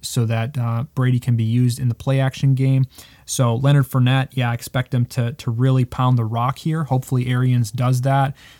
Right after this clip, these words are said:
Think that it was a huge mistake, uh, by the Buccaneers, even being down by quite a bit, not to lean on the run game, uh, against the Saints. I don't think they make the same mistake here, and I think Fournette gets going, uh,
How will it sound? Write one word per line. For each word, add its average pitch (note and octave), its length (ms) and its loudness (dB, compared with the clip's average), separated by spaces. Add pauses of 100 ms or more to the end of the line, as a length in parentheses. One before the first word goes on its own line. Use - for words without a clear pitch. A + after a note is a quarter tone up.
(120)
Think B2+ 180 4
that A#2 260 0
it B2+ 60 0
was A#2 140 2
a A2 40 -4
huge C#3+ 300 4
mistake, B2+ 600 0 (160)
uh, B2+ 160 0
by B2 160 0
the B2 100 0
Buccaneers, B2+ 500 2
even C#3 240 4
being A#2+ 280 4
down A#2+ 340 0
by B2 120 -2
quite C3 280 0
a A#2 40 0
bit, B2+ 300 0 (200)
not B2+ 240 0
to C3 100 0
lean B2+ 220 4
on A#2+ 80 4
the A2+ 80 0
run A#2+ 180 2
game, A#2 380 2 (320)
uh, C3+ 80 -4
against A#2+ 320 2
the A#2+ 60 -4
Saints. B2 460 0 (120)
I B2+ 40 0
don't A#2 140 0
think B2 140 2
they A#2+ 100 0
make A#2 200 0
the A#2+ 80 -6
same A#2+ 260 2
mistake A#2 380 -4
here, C3 320 2 (120)
and C3 100 -2
I A#2 60 0
think A#2 220 0
Fournette A#2+ 480 0
gets A#2 260 -4
going, A#2+ 600 0 (320)
uh, A#2 260 -2